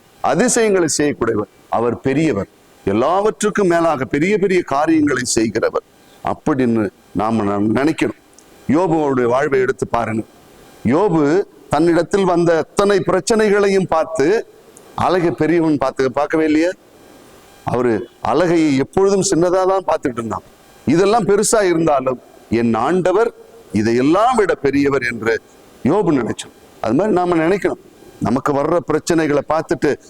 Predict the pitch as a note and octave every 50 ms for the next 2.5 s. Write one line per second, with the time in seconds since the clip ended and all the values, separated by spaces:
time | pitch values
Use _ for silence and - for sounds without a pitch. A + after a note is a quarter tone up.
0 | - - - F#2+ - - B2 B2 C3+ D3+ D#3 E3+ E3+ C#3+ A#2+ A2 B2 C3+ C3 -
1 | - C#3+ C#3 C#3 - - E3 E3+ E3 D#3+ - - F3 F3 F3 E3+ E3 - C#3 D#3
2 | C3 D#3+ E3 - E3 D3+ C3 A2+ G#2